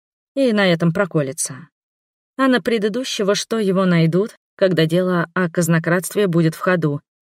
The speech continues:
и он, чтобы прикрыть себе зад, начнет сливать всех и вся, в том числе и настоятельницу приюта.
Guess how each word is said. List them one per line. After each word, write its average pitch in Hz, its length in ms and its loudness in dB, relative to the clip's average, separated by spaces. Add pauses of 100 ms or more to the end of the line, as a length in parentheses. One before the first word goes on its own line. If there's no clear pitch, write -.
(120)
и 269 100 4
он, 254 180 4
чтобы 190 320 2
прикрыть 185 420 0
себе 180 260 2
зад, 220 240 0
начнет 175 440 0
сливать 180 380 0
всех - 320 -4
и 160 40 0
вся, 131 360 -8 (480)
в - 60 -20
том 269 200 2
числе 254 360 0
и - 20 0
настоятельницу 160 880 0
приюта. 151 560 -4